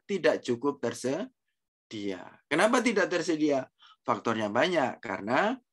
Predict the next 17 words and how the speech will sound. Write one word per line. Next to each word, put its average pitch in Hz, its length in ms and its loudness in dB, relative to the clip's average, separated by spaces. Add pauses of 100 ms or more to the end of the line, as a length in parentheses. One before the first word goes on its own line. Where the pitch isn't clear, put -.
(240)
eh, 117 360 2
benih 110 360 -2
itu 170 80 0
adalah 147 560 2 (400)
banyak 123 320 0
terkait 120 480 -2
dengan 120 400 -6 (480)
alam, 120 560 -2 (240)
ya, 98 440 -8 (420)
faktor-faktor 113 720 -6
alam 127 320 2
yang 113 240 -2
kadang-kadang 110 640 0 (560)
agak 107 240 -6
sulit 165 400 2
untuk, 113 480 -4 (400)
eh, 107 240 -2